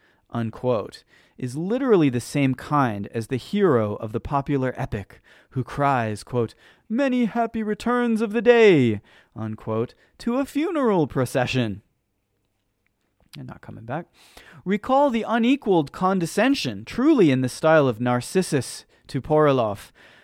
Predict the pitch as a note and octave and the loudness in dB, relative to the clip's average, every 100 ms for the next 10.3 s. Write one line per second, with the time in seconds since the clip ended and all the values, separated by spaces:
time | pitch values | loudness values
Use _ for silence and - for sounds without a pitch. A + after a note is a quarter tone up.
0 | _ D3+ D3 F3+ G#3 - D#3+ C#3 - E3 | _ -4 0 2 2 0 -2 -2 0 0
1 | F3 C3 A2+ A2+ A#2+ D#3 - D3 A#2+ C3+ | 0 0 -6 -4 -2 -2 -2 -6 -6 -6
2 | B2 D3 D3 B2+ G#2 - _ _ _ _ | -6 -2 -2 -2 -4 -12 _ _ _ _
3 | _ C#3+ B2 A2 _ _ _ - E3+ A#3 | _ 0 0 0 _ _ _ -6 2 2
4 | D4 A3+ D#3+ E3 E3 C3 - - C3 C3 | 2 -2 -2 0 0 0 -8 -10 -4 -2
5 | B2+ A#2+ C#3+ - D3+ C3+ C3 A#2 - - | -4 -6 -6 -4 -4 -4 -4 -8 -10 -8
6 | A2+ E3 - - B2 A2+ G#2+ - - C3+ | -2 -2 -2 -6 -6 -8 -14 -16 -10 -8
7 | C3 C3+ A2 A2+ C#3+ C3 F#2 G#2 A2 A#2 | -6 -8 -8 -8 -6 -6 -6 -10 -8 -2
8 | B2+ B2 B2+ B2 C3 B2 B2 A2 G2+ G#2+ | -2 0 -2 -2 -4 -6 -6 -10 -8 -4
9 | C3 D#3 F#3+ F3+ D#3 A#2+ A2+ - B2 A#2+ | -4 -4 -6 -4 -4 -8 -14 -8 -8 -8
10 | - A#2+ | -6 -8